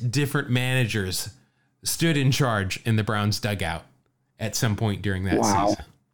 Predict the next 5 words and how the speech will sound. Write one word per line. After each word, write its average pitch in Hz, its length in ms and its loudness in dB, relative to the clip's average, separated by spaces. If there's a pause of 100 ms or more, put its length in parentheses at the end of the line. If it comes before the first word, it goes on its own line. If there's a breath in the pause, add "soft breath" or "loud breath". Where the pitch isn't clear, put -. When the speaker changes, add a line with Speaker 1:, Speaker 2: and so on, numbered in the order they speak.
Speaker 1:
So 80 400 -8 (640)
this 107 240 0
is, 120 500 0
<laughs> - 60 -18
he's 156 520 0